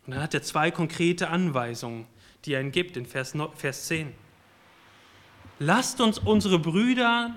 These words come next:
Brüdern unsere Schuld erla-, äh, unsere Schuld, äh, Schulden erlassen.“ Das ist ganz interessant.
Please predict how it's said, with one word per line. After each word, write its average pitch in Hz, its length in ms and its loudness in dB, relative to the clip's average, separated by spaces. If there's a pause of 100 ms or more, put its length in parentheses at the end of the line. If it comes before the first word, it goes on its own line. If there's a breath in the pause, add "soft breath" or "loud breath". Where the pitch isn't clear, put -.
Brüdern 220 440 0
unsere 190 380 2
Schuld 220 340 2
erla-, 156 420 -2
äh, 151 200 2
unsere 190 320 2
Schuld, 214 360 2 (240)
äh, 151 80 -2
Schulden 208 360 2
erlassen.“ 208 440 0 (1800 soft breath)
Das 160 140 -4
ist 170 60 -8
ganz 185 180 -2
interessant. 170 420 -4